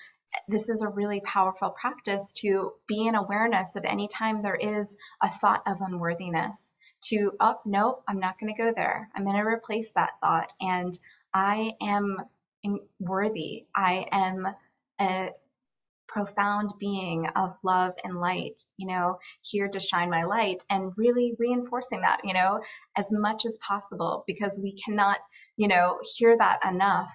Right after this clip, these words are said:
And it, it, and it really is such a powerful practice that when we do that regularly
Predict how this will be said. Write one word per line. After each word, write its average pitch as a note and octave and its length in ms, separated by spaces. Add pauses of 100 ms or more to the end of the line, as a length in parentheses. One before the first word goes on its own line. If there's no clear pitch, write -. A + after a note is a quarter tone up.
(120)
And G3 160
it, F#3 160 (120)
it, G3+ 240
and F#3+ 160
it F3+ 180
really G#3+ 360
is E3+ 500 (240)
such - 460
a F3 60 (180)
powerful F#3 500
practice F3+ 460
that - 160
when F#3+ 180
we F#3+ 140
do G3+ 180
that G3+ 260
regularly F#3 460